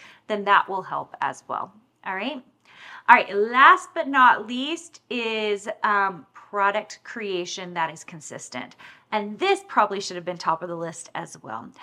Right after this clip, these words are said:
One of the things that I consistently feel like I'm fighting against when I especially talk to new designers or designers who are trying to do it on their own, if you're listening to this and you're,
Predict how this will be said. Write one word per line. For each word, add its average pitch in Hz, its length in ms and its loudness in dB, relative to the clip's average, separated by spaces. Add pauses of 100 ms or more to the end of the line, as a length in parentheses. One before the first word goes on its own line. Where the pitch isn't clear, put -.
(300)
One 262 300 2
of 302 80 0
the 302 100 0
things 233 340 -8
that 196 460 2
I 196 500 4
consistently 247 680 -8
feel 202 200 -4
like 190 200 -6
I'm 190 120 -8
fighting 180 440 -2
against 190 500 -6
when 180 140 -4
I 170 80 -6
especially - 520 -8
talk 180 280 -4
to 180 80 -10
new 175 160 -10
designers 220 580 -6
or 185 80 -4
designers 175 500 -10
who 185 80 -10
are 185 40 -8
trying 170 240 -10
to 170 80 -10
do 220 220 -6
it 226 100 0
on 214 160 4
their 202 160 0
own, 190 180 -2
if 165 140 -14
you're 202 100 -4
listening 190 340 -10
to 202 100 -10
this 185 200 -8
and 170 100 -12
you're, 170 180 -10